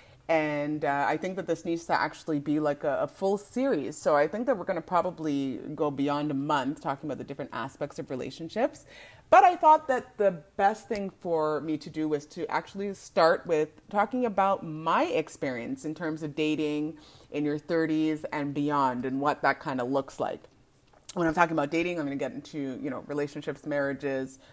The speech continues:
the whole nine, children. What does that look like? Um, for myself, I actually had a relationship for ten and a half years. Uh, I, it started when I was twenty,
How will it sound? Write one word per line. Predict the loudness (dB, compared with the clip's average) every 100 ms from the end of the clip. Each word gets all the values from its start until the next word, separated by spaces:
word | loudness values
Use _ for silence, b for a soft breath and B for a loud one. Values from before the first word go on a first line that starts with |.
| B
the | 2
whole | 6 6
nine, | 4 0 -2
children. | 2 2 2 0 0 -4 B B
What | 2 2
does | 2 0
that | 0 2
look | -2 0
like? | 0 0 -2 -6 -20 B B B B -4
Um, | -2 0 -2 -4 -6 -4
for | 2 4
myself, | 4 0 2 8 10 10 4 -18 -20 _ -20 -20 _ _ 4
I | 6 8 6
actually | 2 0 -4 -6 -2 2 2 2 0
had | -4 -2 0 0 0
a | -4 -2
relationship | -2 -2 -2 -2 0 -2 0 -2 -2 -6 _
for | -4 -2 0 0 0 -2 -6 -8 -2
ten | 0
and | 0
a | 0
half | -2 -2
years. | -2 0 -2 -8 -16 -20 B B B B B
Uh, | 2 4 2 0 -8 -20 -20 -16 -4
I, | 0 2 2
it | 0 -2
started | 0 2 2 -2
when | -2
I | -2
was | -4 -8
twenty, | -6 -6 -4 -4